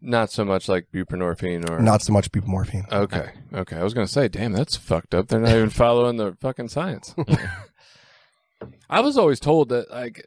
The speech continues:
Speaker 1: drug court was a thing. You know, I'm from Baltimore, and, and we just looked it up. It's been around since ninety-four. I, I didn't know
Speaker 2: Absolutely.
Speaker 1: that long, but I remember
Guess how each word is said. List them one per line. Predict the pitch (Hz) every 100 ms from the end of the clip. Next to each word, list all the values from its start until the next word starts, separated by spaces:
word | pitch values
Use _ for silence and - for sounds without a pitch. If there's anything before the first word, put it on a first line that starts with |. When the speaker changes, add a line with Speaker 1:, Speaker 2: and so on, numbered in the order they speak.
| 123 127 _
Speaker 1:
drug | - 135
court | - 139
was | 120
a | 104
thing. | - 135 131
You | 110 113
know, | 113 98
I'm | 92 117 123 113
from | 117 101 98 90
Baltimore, | 98 104 120 117 98 95 98
and, | 101 95
and | 95 95 92 104
we | 110
just | 107 107
looked | 104 95
it |
up. | 104 -
It's | 95 -
been | 104
around | 98 98 95
since | 101 98
ninety-four. | 101 98 87 110 104 95
I, | 98
I | 104
didn't | 101
know | 110
Speaker 2:
Absolutely. | 120 92
Speaker 1:
that | 98 92
long, | 92 90 92
but | 95 - - - -
I | -
remember | 170 165 139 170 131 104